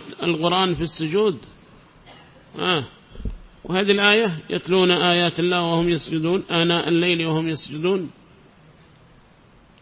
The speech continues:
كيف تقول لا يجوز والله يقول: "وهم يسجدون يتلون آيات الله"؟ نعم، بمعنى يصلون، وهم يسجدون أي يصلون، لأن التلاوة لا تكون في السجود،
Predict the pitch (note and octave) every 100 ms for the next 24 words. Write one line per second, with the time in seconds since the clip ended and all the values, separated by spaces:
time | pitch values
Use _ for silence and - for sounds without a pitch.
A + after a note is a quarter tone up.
0 | - - - - G3+ F#3+ F3+ F3+ F3+ F3
1 | F3+ F3+ F3 E3 F3 F3 F3 F3+ E3+ F#3
2 | F3+ D3 D3 D3+ G3 F3+ A#2+ - - D3+
3 | D#3 D#3+ D#3 D#3 C#3+ C3+ C3 G#2+ G2 -
4 | - - - - - - - - - -
5 | - - - - - - C#3 C#3+ D3 E3
6 | D3+ D3+ C3+ C#3 - C#3+ C3+ A#2 F2 D#2+
7 | - - - - - _ - - - C3
8 | C#3+ C#3+ C3 - B2+ D3 E3+ F3+ D#3+ -
9 | D#3+ C#3+ - C#3+ C3+ D#3 D#3+ G#2 E2+ -
10 | - - - - - - - - - -
11 | - - - D#3 D#3+ D3 C3 D3 D#3+ D3
12 | C#3+ D#3+ E3+ D#3+ D#3+ C3+ - B2+ A2+ F2+